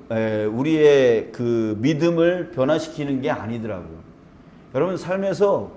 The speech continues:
기적이 일어나면, 기적이 일어나면 그 뭐라고 하냐면 처음에는 "어, 어떻게 나한테 이런 일이 일어날 수 있어?"라고 하다가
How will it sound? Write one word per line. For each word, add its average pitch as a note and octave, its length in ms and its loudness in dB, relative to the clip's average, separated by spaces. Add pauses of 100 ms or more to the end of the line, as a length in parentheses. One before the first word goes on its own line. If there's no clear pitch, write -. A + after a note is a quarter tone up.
(140)
기적이 F#3+ 440 4
일어나면, F3 640 -2 (2000)
기적이 F#3 380 2
일어나면 E3 580 2 (920)
그 B2+ 560 2 (1160)
뭐라고 F3+ 460 2
하냐면 C#3+ 340 -2
처음에는 F#3+ 640 -4 (320)
"어, G3+ 380 0
어떻게 F3+ 240 -2
나한테 D#3 320 -2
이런 E3 240 -2
일이 D#3 160 -2
일어날 C#3 280 -2
수 C#3+ 140 -10
있어?"라고 D3 640 2
하다가 D3 600 2